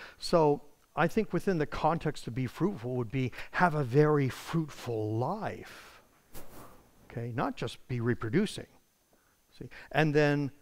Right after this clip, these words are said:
the reproducing part really comes next. Okay, be fruitful and multiply. Become many. Okay? So I, I, I, you know, that's kind of, the implication is, is that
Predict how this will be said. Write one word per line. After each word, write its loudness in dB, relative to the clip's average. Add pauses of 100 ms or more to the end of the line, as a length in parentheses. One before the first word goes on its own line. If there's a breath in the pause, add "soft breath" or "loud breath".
(280)
the 8
reproducing 4
part -4 (420 loud breath)
really 4
comes -6
next. -4 (640)
Okay, -10
be -4
fruitful -4
and 2
multiply. 0 (320 loud breath)
Become -2
many. 0 (1000)
Okay? 0 (920 loud breath)
So 0
I, 2
I, 2
I, -2
you -2
know, 0
that's 2
kind -2
of, -4 (360 loud breath)
the 4
implication 2
is, 0
is -2
that 2